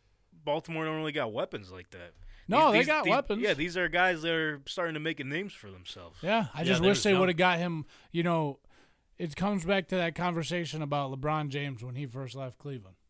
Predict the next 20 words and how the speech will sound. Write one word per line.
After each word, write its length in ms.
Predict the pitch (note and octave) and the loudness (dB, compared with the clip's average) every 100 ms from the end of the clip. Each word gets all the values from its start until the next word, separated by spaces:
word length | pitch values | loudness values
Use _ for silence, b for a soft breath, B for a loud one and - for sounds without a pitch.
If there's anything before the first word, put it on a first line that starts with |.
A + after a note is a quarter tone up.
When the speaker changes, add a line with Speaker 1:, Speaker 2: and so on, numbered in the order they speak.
| - | -18
Speaker 2:
you 120 | A#2+ | -12
know? 240 | B2+ B2 - _ _ _ _ _ _ _ _ | -10 -12 -14 _ _ _ _ _ _ _ _
Speaker 3:
Yeah. 140 | G2+ G#2+ | -8 -4
Speaker 2:
Great 220 | E3+ D3+ | -4 -2
team, 380 | F#3 G#3 F3+ D#3+ _ _ _ _ - | -4 -2 -4 -10 _ _ _ _ -14
but 160 | C3+ B2+ | -12 -12
he 160 | - | -12
Speaker 1:
Can 180 | - A#2 | -6 -4
they 60 | - | -2
Speaker 2:
needed, 140 | A#2 | -2
Speaker 1:
get 80 | A2 | -2
it 100 | A2 | -2
done 200 | A2+ A2 | -4 -2
down 160 | A2+ | -2
the 60 | E3+ | -2
Speaker 2:
yo, 60 | D3 | -4
Speaker 1:
stretch 160 | B2 | -4
Speaker 2:
he 60 | C#3 | -4
needed 160 | E3 | -2
Speaker 1:
and 80 | F#3+ | -2